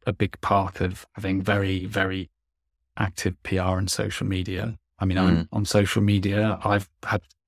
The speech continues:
Speaker 1: low-level sponsorship for things, and yes, there, there's a, has to be a certain element of hubris involved. That's,
Speaker 2: Uh.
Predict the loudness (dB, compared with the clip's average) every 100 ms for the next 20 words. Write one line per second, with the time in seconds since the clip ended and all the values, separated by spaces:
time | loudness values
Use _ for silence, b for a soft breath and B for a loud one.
0 | -4 4 6 6 4 0 -2 0 2 0
1 | -2 -4 0 4 6 6 4 2 2 0
2 | -4 -2 -2 -2 -6 -8 -4 -4 -6 _
3 | _ _ _ _ _ _ _ _ -6 -6
4 | -6 -6 -4 0 0 0 -6 -8 _ _
5 | _ -4 -2 0 -2 -4 -8 0 2 2
6 | 0 -6 -8 -12 _ -2 0 0 -2 -4
7 | -4 0 0 0 -8